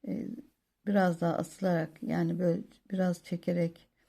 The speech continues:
ipimizi iğnemizi takmadan bu şekilde esneterek takarsak, e, ve düğümlerimizi de sıkıca çektiğimizde ütülenmiş gibi muntazam olacaktır.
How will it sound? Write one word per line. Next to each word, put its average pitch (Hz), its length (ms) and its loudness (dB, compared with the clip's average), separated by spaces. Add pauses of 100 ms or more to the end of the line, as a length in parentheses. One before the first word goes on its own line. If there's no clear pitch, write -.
(1000)
ipimizi 180 640 0 (760)
iğnemizi 180 520 2
takmadan 170 580 -2
bu 170 60 -4
şekilde 170 380 -6
esneterek 175 680 -4
takarsak, 190 680 -4 (300)
e, 170 40 -4 (220)
ve 175 340 0
düğümlerimizi 190 580 4
de 165 100 -2
sıkıca 170 480 -4
çektiğimizde 185 960 -2 (800)
ütülenmiş 226 680 4
gibi 180 300 0
muntazam 190 580 2
olacaktır. 151 800 -6